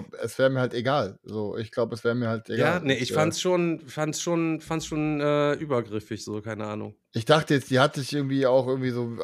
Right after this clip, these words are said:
Speaker 1: ja, aber okay, ey, keine Ahnung, Belästigung nimmt auch jeder anders wahr, ne? Und jeder hat halt auch eine, ähm, gewisse Skala, so. Ich hab aber das, glaub ich, das Glück gehabt, dass ich noch nie irgendwelche Form von Belästigung erlebt habe. Ähm, aber zu Taxifahrerbelästigung komme ich gleich auch noch mal kurz.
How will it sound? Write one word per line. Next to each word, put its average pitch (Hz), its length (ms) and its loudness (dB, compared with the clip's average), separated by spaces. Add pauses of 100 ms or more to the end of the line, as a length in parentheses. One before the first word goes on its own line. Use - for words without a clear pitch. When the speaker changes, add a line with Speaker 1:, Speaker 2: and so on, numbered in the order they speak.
Speaker 1:
ja, 127 220 8
aber 165 100 6
okay, 185 320 6 (220)
ey, 180 160 6
keine 202 220 2
Ahnung, 185 140 -2 (160)
Belästigung 185 760 2
nimmt 170 200 0
auch 143 120 0
jeder 147 560 2
anders 131 320 -2
wahr, 123 260 2
ne? 110 140 -2
Und 113 120 -2
jeder 127 220 4
hat 123 160 0
halt 123 160 2
auch 117 220 -2
eine, 117 500 0
ähm, 110 420 -2 (120)
gewisse 117 420 -6
Skala, 131 460 4
so. 120 160 0 (480)
Ich 117 120 2
hab 135 100 4
aber 135 160 6
das, 127 180 2
glaub 135 160 4
ich, 123 60 -8
das - 120 -10
Glück 139 200 2
gehabt, 139 260 4
dass 127 140 -2
ich - 340 -6
noch 113 200 -2
nie 139 200 0
irgendwelche 123 560 0
Form 127 260 0
von 120 300 -2
Belästigung 127 560 0
erlebt 113 400 0
habe. 165 400 4 (560)
Ähm, 127 400 4 (100)
aber 127 280 0
zu - 140 -10
Taxifahrerbelästigung 139 960 0
komme 135 180 -2
ich 131 60 -4
gleich 120 140 2
auch 139 100 2
noch 160 80 0
mal 170 100 4
kurz. 175 360 0